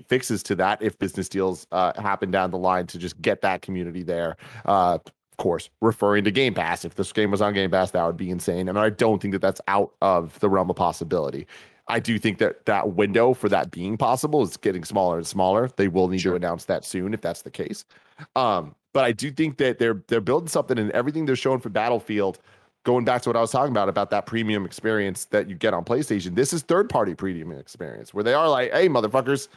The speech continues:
Speaker 1: it is seventy bucks." And I, that's the statement. So whether or not I agree with their, with it thinking it's a good business model, they're looking at, like, "Well, this is what we're doing." And when you look at the trailers, you're kinda like,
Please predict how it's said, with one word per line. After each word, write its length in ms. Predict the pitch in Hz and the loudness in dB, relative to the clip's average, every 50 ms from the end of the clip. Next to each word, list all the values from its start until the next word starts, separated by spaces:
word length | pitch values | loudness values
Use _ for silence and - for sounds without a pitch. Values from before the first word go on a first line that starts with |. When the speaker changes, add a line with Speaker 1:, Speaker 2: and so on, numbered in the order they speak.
| _ _ | _ _
Speaker 1:
it 140 | - 143 | 2 2
is 100 | 175 156 | 2 4
seventy 260 | - - 139 117 107 101 | 4 0 0 0 0 -2
bucks." 360 | 85 101 92 71 - - - _ _ - - - | -2 -2 -2 -2 -6 -12 -20 _ _ -20 -20 -4
And 140 | - 131 135 | -2 0 2
I, 140 | 131 123 - | 2 0 0
that's 240 | - 139 139 151 - | 2 2 2 2 0
the 80 | 151 139 | -4 -2
statement. 400 | - - 165 165 143 151 139 - | 0 2 2 4 4 2 0 0
So 340 | - 139 127 120 110 101 - - - _ _ | 2 4 4 6 4 2 0 -6 -18 _ _
whether 200 | 120 147 147 147 | 2 4 6 6
or 60 | 135 | 4
not 160 | 131 117 - - | 4 2 2 0
I 160 | 104 123 147 | -2 2 4
agree 320 | 147 139 98 98 127 120 | 2 2 4 2 2 4
with 160 | 110 110 107 - | 4 2 2 2
their, 280 | 117 107 101 92 - - _ _ _ | 2 4 4 2 0 -4 _ _ _
with 220 | 104 104 104 - | 0 0 2 2
it 160 | 110 101 - | 0 -2 0
thinking 300 | - 107 104 101 101 98 | 0 0 0 2 0 0
it's 100 | 92 - | -2 -4
a 60 | - 90 | -4 -2
good 160 | 98 92 80 | -2 0 2
business 340 | 117 139 156 165 151 127 - | 0 0 0 -2 -4 -2 2
model, 380 | 107 104 98 101 98 95 - _ _ _ _ _ _ _ | 2 4 4 4 2 0 -4 _ _ _ _ _ _ _
they're 240 | - 95 135 156 190 | -2 2 4 4 4
looking 260 | 175 190 190 185 156 139 | 4 4 2 2 2 4
at, 120 | 131 127 | 4 4
like, 200 | 123 120 120 113 - | 2 2 0 0 0
"Well, 120 | 107 110 | 0 0
this 200 | 104 127 160 - | 2 2 0 0
is 120 | 208 196 180 | -2 -2 0
what 200 | 190 185 - - | 2 0 2 2
we're 120 | 120 120 | 0 -2
doing." 360 | 101 - 120 123 107 92 82 | 2 2 2 2 2 0 -2
And 120 | 85 98 104 | -4 -4 -2
when 80 | 113 | -2
you 100 | 117 123 | 0 2
look 160 | 123 156 185 185 | 0 2 2 0
at 60 | 139 | -2
the 80 | 110 | -2
trailers, 420 | - - 147 147 151 131 107 101 85 | -2 0 2 2 4 4 2 2 0
you're 80 | 98 | -2
kinda 220 | - - 127 123 113 | -4 -2 0 2 2
like, 280 | 107 104 101 90 - | 2 2 2 0 -4